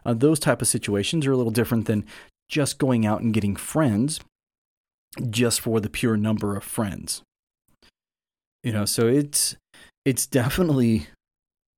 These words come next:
a hard thing. Now, now Lexi, wa-, she was having a really hard time, um, knowing or, or feeling anxious about making these friends because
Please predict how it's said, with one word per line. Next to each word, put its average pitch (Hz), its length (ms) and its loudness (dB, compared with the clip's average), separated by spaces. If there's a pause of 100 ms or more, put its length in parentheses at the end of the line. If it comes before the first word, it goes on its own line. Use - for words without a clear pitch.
(460)
a 110 40 -6
hard - 360 -2
thing. 104 380 -4 (1120)
Now, 127 300 2
now 139 300 -2
Lexi, 147 300 0
wa-, 120 300 0
she - 180 -2
was 180 120 -2
having 190 240 0
a 135 40 2
really 143 420 0
hard 139 440 -2
time, 160 640 -2 (200)
um, 113 320 -2
knowing 135 420 2
or, 110 160 -2 (440)
or 107 200 -2
feeling 160 640 0 (360)
anxious 202 420 2
about 113 240 0
making 117 320 -2
these 101 160 -6
friends 120 540 -4
because 127 520 -2